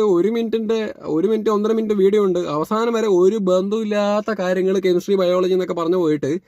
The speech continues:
അവസാനമാണ് എന്തോ ഇത് റിലേറ്റഡ് ആയിട്ടൊരു കാര്യം പറയുന്നത്. അവിടെയും ചുട്ട മറുപടി പ്രതീക്ഷിച്ച് പോയിട്ട് ചുട്ട മറുപടിയും പിണ്ണാക്കൊന്നുമില്ല. അപ്പോൾ തമ്പനയിലൊക്കെ കേട്ടപ്പോൾ നമ്മൾ വിചാരിച്ചു, "ഓ, ഫഹദിൻ്റെ ഫാൻസൊക്കെ ഇപ്പോൾ ടോക്കണൊക്കെ എടുത്തിട്ട് വരി വരിക്കാൻ നിന്നിട്ട് ഓരോ ആൾക്കാർ ചുട്ട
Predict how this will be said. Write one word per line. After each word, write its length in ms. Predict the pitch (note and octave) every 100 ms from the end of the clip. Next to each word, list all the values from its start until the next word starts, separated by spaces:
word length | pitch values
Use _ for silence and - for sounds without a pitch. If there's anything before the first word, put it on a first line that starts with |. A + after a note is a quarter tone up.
| _ _ - A#2
അവസാനമാണ് 800 | E3 A3 A3 A3+ C4 A#3+ A3+ A#3 G#3
എന്തോ 180 | G#3+ A3+ A3
ഇത് 140 | G#3 G3+
റിലേറ്റഡ് 400 | F#3+ G#3 G#3 A3
ആയിട്ടൊരു 280 | G3+ F#3+ G3 F#3
കാര്യം 220 | F3 F3+
പറയുന്നത്. 300 | C#3 C3 A#2 G2
അവിടെയും 300 | B2+ F3 A#3 G#3+
ചുട്ട 160 | - B3 A#3+
മറുപടി 260 | A#3 A#3 A3+
പ്രതീക്ഷിച്ച് 340 | A3 A3 A#3
പോയിട്ട് 180 | A3 G3+ G3+
ചുട്ട 120 | F#3+ G#3
മറുപടിയും 300 | G3+ G3+ G3+
പിണ്ണാക്കൊന്നുമില്ല. 580 | G3+ G3 F#3+ F#3+ D3+ A2 G#2 _ _
അപ്പോൾ 140 | - C3
തമ്പനയിലൊക്കെ 560 | F#2 F2 G#2 C3 C#3 C#3
കേട്ടപ്പോൾ 260 | C#3 C3 C#3
നമ്മൾ 240 | C3 A#2+ C#3+ D3
വിചാരിച്ചു, 400 | C3+ C3 A#2 C3+ C3 - _ -
"ഓ, 140 | C#3+ C3
ഫഹദിൻ്റെ 400 | A2+ A2 B2+ B2+ A#2
ഫാൻസൊക്കെ 440 | A#2 A#2 B2+ B2
ഇപ്പോൾ 140 | A#2+ A#2
ടോക്കണൊക്കെ 420 | A#2 A2 B2 A#2+ A#2
എടുത്തിട്ട് 260 | A2+ A#2+ A#2+
വരി 120 | A2+ A#2+
വരിക്കാൻ 240 | A#2+ B2+ B2
നിന്നിട്ട് 240 | A#2 A#2 A2
ഓരോ 140 | A2+ A#2+
ആൾക്കാർ 240 | A2+ A#2+ A2+
ചുട്ട 140 | A2+